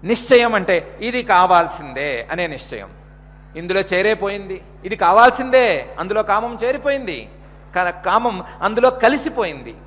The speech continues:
ఈ నిశ్చయం కూడా ఇలాగే ఉండటం వలన, ఇంద్రియాల వలన వచ్చినటువంటి ఆలోచన, మనసు వలన వచ్చినటువంటి సంకల్పం, బుద్ధి వలన వచ్చినటువంటి నిశ్చయం, ఈ మూడు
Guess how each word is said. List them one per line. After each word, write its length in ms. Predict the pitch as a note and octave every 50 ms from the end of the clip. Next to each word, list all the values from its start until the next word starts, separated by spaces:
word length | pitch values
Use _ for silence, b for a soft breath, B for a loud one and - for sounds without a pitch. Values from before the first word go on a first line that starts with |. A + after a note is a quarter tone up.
| - - - b b b b b b b
ఈ 100 | A3 A#3+
నిశ్చయం 600 | A#3 G#3+ G#3 G#3+ - - - D4 C#4+ C#4+ D4 D4
కూడా 320 | C#4 A#3 C4+ C4 C4+ C#4 C4+
ఇలాగే 380 | B3 A#3 B3 A#3+ A3+ A#3+ A#3+
ఉండటం 420 | A#3+ A3+ G#3 G#3 G#3+ G#3+ G#3+ G3 F#3+
వలన, 320 | E3+ D3+ D3+ C#3 A#2+ A2 - - - - - - - - - - - - - -
ఇంద్రియాల 480 | E3+ F#3+ G3+ G3+ A#3 A#3 A#3 A#3+ A#3+ B3
వలన 280 | A#3+ A#3 A3+ A3 A3
వచ్చినటువంటి 1040 | A3 G#3+ G#3 G#3+ - G#3 G3+ G3 G3+ F#3 F#3+ F#3 F3 - F3+ D#3 D3 C#3+ C#3 C3 B2 A#2+ - - - - - -
ఆలోచన, 540 | D3+ E3+ G3 A#3 B3 A#3+ A#3+ A#3 A#3 B3+ A#3+ - - - - B B B B B B -
మనసు 420 | D3 E3+ F3+ G#3 B3+ C4 C4 C4+
వలన 280 | C4 B3+ B3+ B3+ B3+ C4
వచ్చినటువంటి 1000 | B3+ B3+ B3 B3 - B3 A#3 A#3 A#3 A3+ G#3+ G#3 G3+ - - F#3+ E3+ D#3 D3+ D#3 - - - -
సంకల్పం, 640 | G3 F#3 A3 A3 - B3+ B3 B3 - B3+ B3 B3+ - - - - B B B B B B - - - -
బుద్ధి 280 | F3+ B3 C4 - - C4+
వలన 280 | C4+ C#4 C4 C4 C4+
వచ్చినటువంటి 680 | C4 B3 A#3 B3 - A#3 A3+ A3 - - G#3 G3 F#3 -
నిశ్చయం, 560 | F3 F#3 A#3 A3+ - - - B3+ G#3 F3+ D#3 C#3+ B B B B B
ఈ 140 | B A3+ B3
మూడు 680 | A#3+ A3+ B3+ D4+ D4+ C#4+ G#3+ G3+ G#3+ - - - -